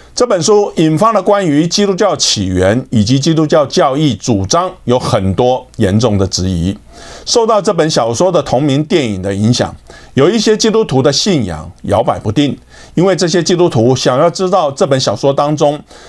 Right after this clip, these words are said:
所写的到底哪一些是真的，哪一些是假的，而基督教会是否掩盖了真相。在二世纪，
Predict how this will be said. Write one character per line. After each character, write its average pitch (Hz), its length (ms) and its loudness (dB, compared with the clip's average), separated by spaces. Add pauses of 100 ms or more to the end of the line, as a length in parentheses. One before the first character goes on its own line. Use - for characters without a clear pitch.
(100)
所 165 280 2
写 92 280 -2
的 120 260 0 (300)
到 190 240 0
底 107 220 0
哪 90 200 -2
一 - 20 0
些 127 140 2
是 120 160 -2
真 135 240 0
的， 131 220 -2 (220)
哪 92 220 -2
一 104 60 2
些 110 180 2
是 110 140 -2
假 76 320 -6
的， - 160 0 (480)
而 151 100 2
基 214 140 0
督 247 100 2
教 233 240 0
会 208 200 2
是 196 180 -2
否 131 180 0
掩 110 300 -4
盖 156 160 0
了 123 100 2
真 131 240 0
相。 123 260 -2 (280)
在 247 200 0
二 247 220 2
世 208 200 0
纪， 196 280 -2